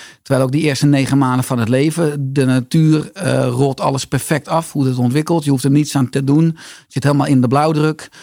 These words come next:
Eh, ook dat je vanuit liefde met mijn vrouw zoiets samen, hè, mag creëren. En als je dan letterlijk de werkelijkheid, de vorm in je handen hebt. Dat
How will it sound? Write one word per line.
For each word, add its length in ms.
Eh, 260
ook 200
dat 180
je 80
vanuit 260
liefde 500
met 160
mijn 240
vrouw 280
zoiets 320
samen, 400
hè, 140
mag 360
creëren. 600
En 120
als 160
je 80
dan 260
letterlijk 420
de 100
werkelijkheid, 500
de 60
vorm 280
in 60
je 60
handen 260
hebt. 180
Dat 120